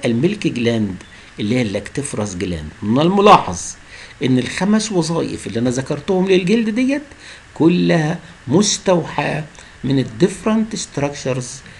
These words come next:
اللي كانت قاعدة بداخل السكين. طيب، النوع التاني من الأنسجة اللي بنجدها في كل مكان من ال different regions of the human body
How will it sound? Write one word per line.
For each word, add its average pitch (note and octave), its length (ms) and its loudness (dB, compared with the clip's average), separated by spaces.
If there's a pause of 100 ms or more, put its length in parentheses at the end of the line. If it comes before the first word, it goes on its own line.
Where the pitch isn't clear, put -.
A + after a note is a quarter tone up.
(160)
اللي G#2+ 340 -2
كانت C#3 520 0 (160)
قاعدة G#2+ 420 -2 (380)
بداخل G2+ 760 -4 (460)
السكين. - 400 -4 (920)
طيب، D#3 200 2 (1800)
النوع C4+ 400 10
التاني A#3+ 420 8
من G#3 120 10
الأنسجة D3+ 640 2 (1160)
اللي G#3+ 240 8
بنجدها G3+ 680 4
في G3+ 260 -4
كل G#3 440 -2
مكان F3 460 -2 (680)
من D3 160 6
ال C3+ 200 2
different G#3 480 0
regions F#3 540 -2
of D3+ 240 0
the D#3+ 80 4
human D3 460 2
body B2+ 320 0